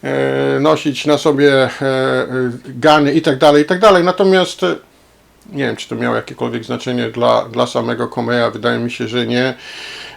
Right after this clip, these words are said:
E, dziwne, akurat dzień przed, e, gdzieś, dzień przed walką coś takiego wrzucać, no ale widocznie komuś tam poważnie zaszedł za skórę. Dwie ostatnie rundy na pewno dla Pedrazy, który, no,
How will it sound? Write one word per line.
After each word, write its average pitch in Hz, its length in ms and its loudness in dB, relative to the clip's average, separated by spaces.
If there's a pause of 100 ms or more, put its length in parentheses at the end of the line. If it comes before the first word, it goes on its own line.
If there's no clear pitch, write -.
(100)
E, - 60 -8 (540)
dziwne, 113 400 0
akurat 113 400 0
dzień 127 260 -2
przed, - 460 -2 (220)
e, 113 60 -6
gdzieś, 127 240 -6 (180)
dzień 143 200 0
przed 120 200 -6
walką 127 400 0
coś 131 160 -6
takiego 127 380 -4
wrzucać, 117 460 -4
no 123 120 -2
ale 120 220 -4
widocznie 120 340 -6
komuś 120 260 -4
tam 113 200 -2
poważnie 123 460 -2
zaszedł 123 360 -4
za 123 100 -8
skórę. 151 420 2 (920)
Dwie 135 580 0
ostatnie 135 460 -2
rundy 127 480 0 (100)
na 127 160 -2
pewno 123 400 -2
dla 117 380 2 (640)
Pedrazy, 123 760 0
który, 120 340 -4
no, 120 220 -4